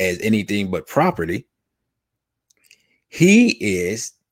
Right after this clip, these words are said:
taking them in the middle of the night, experimenting on them. 'Cause that's, that's what he's doing. He's exper-, experimenting on them the way companies used to experiment on, uh, rabbits and mice and monkeys and whatever else.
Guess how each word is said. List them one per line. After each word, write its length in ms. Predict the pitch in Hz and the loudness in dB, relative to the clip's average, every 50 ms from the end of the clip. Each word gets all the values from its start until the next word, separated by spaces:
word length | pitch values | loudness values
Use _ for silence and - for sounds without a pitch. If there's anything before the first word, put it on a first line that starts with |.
| _ - - _ _ | _ -20 -20 _ _
taking 460 | - - 104 110 113 117 131 139 143 | -6 -4 -2 -2 0 2 2 2 2
them 180 | 147 156 175 170 | 2 2 2 4
in 60 | 165 | 4
the 80 | 175 | 4
middle 240 | 165 139 110 110 113 | 4 6 6 6 6
of 60 | 131 | 6
the 80 | 160 202 | 6 4
night, 340 | 180 113 90 87 107 - _ _ _ - _ _ _ _ _ _ _ _ _ _ _ _ _ _ _ _ _ _ _ _ _ _ _ _ - | 2 2 -2 -4 -8 -12 _ _ _ -20 _ _ _ _ _ _ _ _ _ _ _ _ _ _ _ _ _ _ _ _ _ _ _ _ -4
experimenting 800 | 113 107 - - - - 156 190 226 226 190 143 113 101 95 82 | -4 -4 -4 -2 0 2 4 6 6 4 4 2 0 -2 -4 -8
on 200 | 80 73 69 - | -12 -16 -18 -20
them. 180 | - 69 - _ _ _ _ _ _ _ | -20 -20 -20 _ _ _ _ _ _ _
'Cause 120 | - 175 180 | -4 -4 -2
that's, 200 | 202 160 117 92 110 113 113 131 113 76 | -4 -4 -6 -8 -10 -10 -8 -10 -10 -8
that's 180 | 101 147 156 131 | -8 -8 -6 -6
what 100 | 131 113 | -8 -8
he's 100 | 87 82 | -6 -4
doing. 180 | 131 160 - | -4 -4 -4
He's 200 | 95 104 107 95 | -6 -8 -8 -8
exper-, 520 | 92 87 - - - - 135 131 127 - - | -8 -8 -10 -10 -6 -4 -2 -2 -2 -2 -4
experimenting 680 | 107 - - - - 131 139 143 143 143 143 143 139 | -8 -8 -8 -8 -6 -2 -2 0 0 -2 -2 -4 -4
on 180 | 131 127 123 123 | -4 -4 -4 -2
them 260 | 120 117 120 120 - _ _ _ _ _ - | -4 -4 -6 -8 -10 _ _ _ _ _ -8
the 80 | 95 92 | -8 -6
way 180 | 95 95 92 | -4 -4 -6
companies 400 | 87 - 117 113 113 110 113 107 | -4 -4 -4 -4 -2 -4 -4 -4
used 140 | 113 113 107 | -4 -4 -4
to 60 | 110 | -4
experiment 580 | 101 - - - 110 113 113 110 110 110 107 101 | -4 -4 -4 -4 -2 -2 -2 -4 -4 -6 -6 -6
on, 540 | 98 101 104 104 104 98 101 95 85 65 67 | -6 -8 -8 -8 -8 -8 -10 -10 -12 -12 -12
uh, 280 | 78 82 82 82 78 73 | -10 -8 -8 -8 -6 -4
rabbits 460 | 78 98 117 123 113 123 117 - - | 0 2 2 2 2 0 -2 -4 -4
and 120 | 98 87 92 | -4 -2 0
mice 320 | 107 117 117 117 - - | 2 2 2 2 0 -2
and 160 | - 76 78 | -4 -6 -2
monkeys 380 | 87 110 127 123 - 110 107 90 | 2 2 2 2 2 0 0 0
and 160 | 95 92 92 | -2 -2 -2
whatever 340 | 92 98 104 113 123 131 127 | 0 0 0 2 2 2 2
else. 320 | 107 85 92 113 - - | 2 0 -2 -4 -8 -12